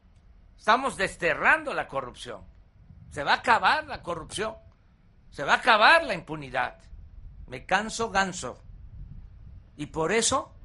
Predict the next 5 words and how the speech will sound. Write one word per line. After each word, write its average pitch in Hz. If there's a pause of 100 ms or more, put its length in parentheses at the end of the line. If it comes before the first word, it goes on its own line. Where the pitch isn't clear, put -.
(1160)
es 180
que 208
tenemos 175
presupuesto. 156 (1300)
Sin 302